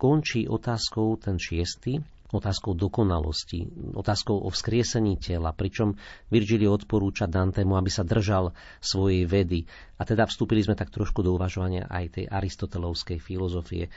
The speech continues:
A v-, navzájom Virgilio a Dante hovorili: „Viac ako naznačujem tuto. Prišli sme až k bodu, kde sa už kruh skláňa, kde stojí veľký nepriateľ, sám Pluto.“ Týmito veršami končil šiestý spev a teda takej debate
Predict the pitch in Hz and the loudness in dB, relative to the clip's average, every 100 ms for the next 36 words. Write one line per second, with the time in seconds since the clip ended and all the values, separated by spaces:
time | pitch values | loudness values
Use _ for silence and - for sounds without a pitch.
0 | - 92 87 - - - 95 92 98 101 | -6 -4 -4 -8 -10 -2 -2 0 0 2
1 | 95 98 101 127 - - 117 92 - 101 | 0 -2 -6 -12 -18 -14 -8 -6 -2 -2
2 | 92 95 87 104 104 104 95 101 98 98 | 2 0 2 0 0 0 0 0 0 0
3 | 95 110 120 - - 107 - 95 101 101 | 0 0 -2 -6 -8 -6 -2 0 0 0
4 | 98 - 98 92 113 - 101 - 104 - | -2 0 0 -2 -6 -6 -6 -4 -4 -2
5 | 104 95 95 90 87 85 113 113 131 135 | -2 -2 -2 -2 -2 0 0 2 -2 -4
6 | - - 95 95 - - 113 - - - | -18 -10 -4 -4 -4 -6 -6 -6 -8 -2
7 | 131 127 - - 98 98 101 120 107 95 | 0 -2 -4 -2 0 0 0 -2 -2 -4
8 | - - 107 90 92 107 104 95 90 90 | -2 0 0 0 0 0 0 0 0 -2
9 | 90 85 90 87 - 90 85 90 92 - | -6 -6 -8 -8 -4 -2 -2 -4 -4 -4
10 | 85 - - 92 90 - 87 80 - - | -6 -8 -10 -2 -2 0 -4 -4 -12 -20
11 | - 98 90 101 92 82 104 110 110 107 | -6 -4 -2 -2 -2 -2 0 2 2 -2
12 | - 90 90 - 82 - 90 95 107 - | -2 -4 -4 -6 -6 -4 -4 -2 -4 -8
13 | - - - - - 98 95 92 - - | -20 -20 -20 -12 -8 -2 -2 -2 -8 -20
14 | - - 95 - 87 113 117 123 - | -20 -10 -6 -2 2 2 4 0 0